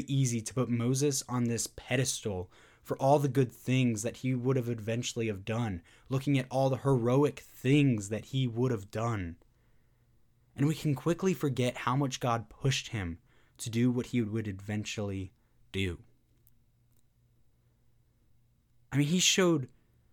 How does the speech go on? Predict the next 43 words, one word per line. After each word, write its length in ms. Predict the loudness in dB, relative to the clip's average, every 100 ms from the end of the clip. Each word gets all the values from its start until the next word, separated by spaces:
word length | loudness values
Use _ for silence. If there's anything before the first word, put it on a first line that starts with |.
| _ _ _ _
signs 560 | -6 0 4 6 4 2
and 200 | 0 2
miracles 640 | 2 2 0 -4 -6 -8 -10
to 120 | -6
the 140 | -4
Egyptians. 640 | -2 -2 -4 -6 -8 -10 -16 -8
He 240 | 0 2
eventually 420 | 4 4 4 2
was 140 | 2 2
able 240 | 2 2 0
to 100 | -2
get 180 | -4
Pharaoh 440 | -4 -2 2 2 0
to 160 | -2
let 240 | 0 -2 -2
the 120 | -4
Israelites 540 | -2 0 2 2 0
go. 280 | 0 2 4
He 140 | 2 2
was 160 | 2 2
able 260 | 2 4
to 140 | 4 2
lead 340 | 2 0 0
the 160 | 0 0
Israelites 500 | 2 2 2 0 -2
across 520 | -4 2 4 4 2
the 100 | 4
Red 220 | 4 4
Sea 240 | 2 0
on 180 | 2 2
dry 400 | 4 4 4 4
land 480 | 2 2 2 0 -2 -10 -4
to 100 | 0
escape 500 | 2 4 6 6 6
an 120 | 2 4
army 500 | 4 6 6 4 0 -12 -6 -2
of 140 | 0
the 180 | 2 2
Egyptians 680 | 4 4 4 4 2 0 0
who 100 | 2
would 160 | 4
have 160 | 4 4
been 280 | 2 2